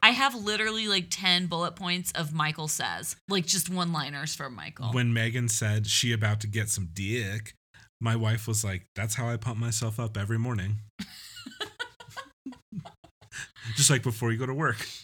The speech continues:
Speaker 1: It was gross.
Speaker 2: Just look at yourself in the mirror.
Speaker 1: Yeah.
Speaker 2: Talk about the D you're about to get.
Speaker 1: She looked, I mean, Megan looked <laughs> good.
Speaker 2: I wanna understand, uh, so Michael, where is he getting all this money?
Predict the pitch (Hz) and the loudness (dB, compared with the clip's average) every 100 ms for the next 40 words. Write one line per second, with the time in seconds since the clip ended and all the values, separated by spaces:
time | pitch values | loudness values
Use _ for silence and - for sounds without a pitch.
0 | _ _ _ _ 87 82 - 98 87 107 | _ _ _ _ -12 -10 -10 -8 -6 -2
1 | 117 117 117 117 123 117 120 123 123 92 | -2 -2 -2 0 -2 0 0 0 -2 -4
2 | - _ _ - 64 - 170 - - 113 | -10 _ _ -14 -12 -12 -14 -8 -2 0
3 | 117 110 101 107 123 90 90 95 87 85 | 0 0 2 2 2 0 -2 -4 -6 -6
4 | - _ _ _ - 330 302 403 - - | -8 _ _ _ -4 -2 0 -2 -2 -2
5 | 247 269 269 285 359 247 - - - - | 0 0 0 -2 0 0 2 0 -2 -10
6 | - - 196 285 254 214 180 - 160 151 | -8 0 2 4 2 4 4 4 4 4
7 | 151 - - 143 139 - 143 135 139 175 | 2 -6 -2 2 4 4 4 2 2 2
8 | 170 123 - _ - 139 202 254 247 151 | -2 -6 -10 _ -4 0 0 0 0 2
9 | 147 131 120 110 104 90 87 123 69 | 4 2 2 0 0 0 0 -2 -4